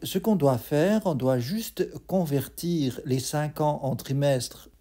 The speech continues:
Donc, je vais multiplier par quatre, puisque chaque année se compose de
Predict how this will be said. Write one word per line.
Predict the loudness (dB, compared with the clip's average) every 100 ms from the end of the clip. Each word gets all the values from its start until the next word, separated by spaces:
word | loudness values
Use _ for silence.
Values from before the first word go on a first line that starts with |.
| -2
Donc, | 2 2
je | 2
vais | 2 4
multiplier | 4 2 2 -2 0 2 2
par | 2 0 -2 0
quatre, | -2 -2 -8
puisque | -6 -4 -2 -2
chaque | -2 0
année | 2 2 0 -2 -6
se | -8
compose | -2 -2 0 0 0 0
de | -2 -2